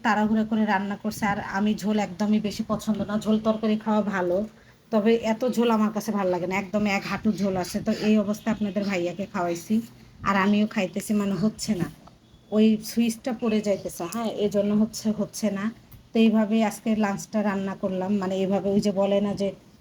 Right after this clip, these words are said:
আহ, "ঠেলাই পড়লে বিড়াল গাছে উঠা পড়ে", তা আমার সেই অবস্থা হয়েছে।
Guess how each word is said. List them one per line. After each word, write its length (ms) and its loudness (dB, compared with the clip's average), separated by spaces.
আহ, 280 -2
"ঠেলাই 300 2
পড়লে 260 2
বিড়াল 300 0
গাছে 320 -2
উঠা 320 -4
পড়ে", 220 -4
তা 80 -4
আমার 160 -4
সেই 240 -2
অবস্থা 380 -4
হয়েছে। 420 -6